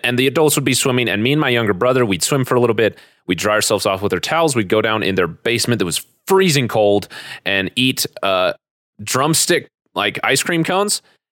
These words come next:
and watch a V H S of T-, Teenage Mutant Ninja Turtles. I can't remember what it is right now. I, I looked it up the other day and I forgot, but it was one of those V H Ss that had, like, two episodes on it, so to speak. Uh, you know, two short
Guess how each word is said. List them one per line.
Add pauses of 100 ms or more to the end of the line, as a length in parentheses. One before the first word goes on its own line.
(100)
and
watch (380)
a
V
H
S
of
T-, (160)
Teenage
Mutant
Ninja
Turtles.
I
can't
remember
what
it
is
right
now.
I,
I
looked
it
up
the
other
day
and
I
forgot,
but (300)
it
was
one
of
those
V
H
Ss
that
had,
like,
two
episodes
on
it,
so
to
speak. (400)
Uh,
you
know,
two
short